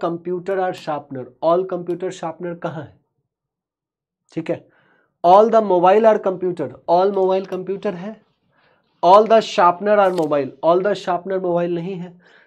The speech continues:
some computer are mobile, ये भी है। इसमें क्या गलती कर दिया? बस यही स्पीड तो बनाना है राहुल, ठीक है? तो पोल में,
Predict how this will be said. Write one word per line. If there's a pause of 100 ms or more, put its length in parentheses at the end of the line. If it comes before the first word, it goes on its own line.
(200)
some
computer
are
mobile, (160)
ये
भी
है। (560)
इसमें
क्या
गलती
कर
दिया? (1700)
बस
यही
स्पीड
तो
बनाना
है
राहुल, (1800)
ठीक
है? (720)
तो
पोल
में,